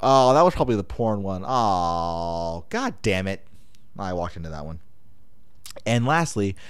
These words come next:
which nickname would your friends most likely give you? Babe, Regina George, Ace, Jet, Einstein, dra-, drama queen. Uh, I don't know. I don't, what the fuck is Jet? Who's calling their, who, who, who the,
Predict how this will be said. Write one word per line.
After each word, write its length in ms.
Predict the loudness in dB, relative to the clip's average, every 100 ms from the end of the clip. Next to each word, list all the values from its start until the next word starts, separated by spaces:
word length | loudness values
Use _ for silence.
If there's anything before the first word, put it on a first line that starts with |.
| -12 2
which 300 | 2 4 0
nickname 460 | 0 2 0 2
would 180 | 0 0
your 100 | 0
friends 280 | 0 0 0
most 140 | -2
likely 200 | -2 -4
give 180 | -6 -4
you? 200 | -6 -6 -12 -14 -14 -12 -4
Babe, 360 | 0 0 -2 -6 -6
Regina 260 | -2 -2 0
George, 480 | 0 0 0 -2 -10 -12 -6
Ace, 420 | -4 -4 -6 -10 -10 -10
Jet, 460 | -4 -2 -2 -4 -12 -14 -14 -8 -2
Einstein, 800 | -2 -2 -2 -2 0 -2 -4 -4
dra-, 240 | -4 -4 -8 -14 -8
drama 360 | -4 -2 -2
queen. 360 | -4 -8 -10 -12 -10
Uh, 1200 | -8 -6 -6 -6 -6 -6 -6 -6 -8 -8 -10 -10 -12 -12
I 160 | -8 -8
don't 220 | -8 -8
know. 340 | -8 -8 -10 -12 -14 -14 -14 -14 -14 -14 -14 -14 -14 -14 -14 -14 -14 -12 -8
I 160 | -6
don't, 100 | -6 -10 -14 -14 -8
what 120 | -6 -4
the 80 |
fuck 200 | -4 -4
is 160 | -4 -4
Jet? 440 | -4 0 0 -2
Who's 160 | -4 -4
calling 260 | -2 -2 -2
their, 80 |
who, 280 | -6 -8 -8
who, 320 | -4 -6 -6 -6
who 160 | -4
the, 140 | -2